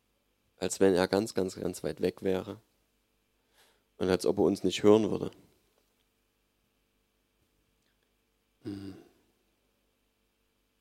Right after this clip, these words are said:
Ach ja, Jesus. Jesus, durch dich sind wir, sind wir Mitbewohner, Herr, Hausgenossen bei dir, Herr. Hm.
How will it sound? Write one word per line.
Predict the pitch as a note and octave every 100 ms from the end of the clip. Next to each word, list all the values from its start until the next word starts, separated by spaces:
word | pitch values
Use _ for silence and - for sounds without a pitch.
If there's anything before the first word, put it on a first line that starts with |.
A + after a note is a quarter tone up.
| _ _ _ _ _ _ _ - - - _ - _ - _ _ -
Ach | A2+ A2 G2+ -
ja, | A#2+ A2+ B2+ - _ _ - -
Jesus. | B2 A#2+ - C#3 - - - _ _ _ _ _ _ _ _ _ _ _ _ _ _ _ _ - - - _ _ _ _ _
Jesus, | - A#2+ A#2+ A2+
durch | G#2+
dich | - A#2 -
sind | A#2 A2
wir, | G#2 - - _ _ _ _ _ _ _ _ _ -
sind | - A#2
wir | A2 A#2 - _
Mitbewohner, | A2+ C3 - G#2+ G#2 A2 A2 A2
Herr, | G#2+ A2
Hausgenossen | G#2+ A#2 - G#2 G2+ - G2+
bei | F#2+
dir, | - G2 G#2
Herr. | A2+ - B2 _ - _ _ _ _ - - _ B2+
Hm. | B2 A2 G2 -